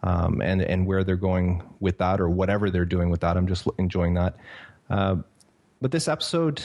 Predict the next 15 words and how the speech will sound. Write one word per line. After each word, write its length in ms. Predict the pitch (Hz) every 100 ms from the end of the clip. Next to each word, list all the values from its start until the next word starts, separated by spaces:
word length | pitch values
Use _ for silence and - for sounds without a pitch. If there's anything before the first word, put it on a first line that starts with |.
| - -
uh, 340 | 110 107 101 -
I, 160 | 117 123 143
I 180 | 147 - _ _ _ _ _ - -
kinda 180 | 180
liked 280 | 180 156 156
it. 80 | 151
I 60 | 135
was 120 | 123
a 60 |
little 200 | 135 165
disappointed 520 | 165 151 - - 143 -
that 80 |
they 100 | 104
actually 300 | 110 117 117
found 600 | 98 - 101 113 131 127